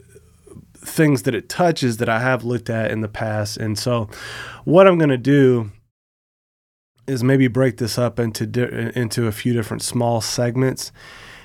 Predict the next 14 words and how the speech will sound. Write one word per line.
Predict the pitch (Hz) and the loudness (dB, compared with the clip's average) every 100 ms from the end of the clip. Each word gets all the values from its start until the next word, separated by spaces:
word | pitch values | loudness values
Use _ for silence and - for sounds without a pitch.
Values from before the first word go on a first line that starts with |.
| - | -2
and | 143 143 | 0 4
just | 196 - | 2 4
kinda | 233 196 | 2 4
give, | 143 147 131 | 4 4 6
like, | 135 127 - - | 4 4 0 -4
uh, | 131 120 110 104 | 0 2 2 0
a | 110 | -2
framework | 113 - 147 147 147 135 127 120 123 | -4 -2 2 4 6 4 4 2 0
of, | 113 101 | -2 -4
of | 131 120 113 | -6 -4 0
what | 139 139 | 2 2
I | 123 | 0
see | - 123 120 | -2 -2 0
as | 110 98 | -2 -6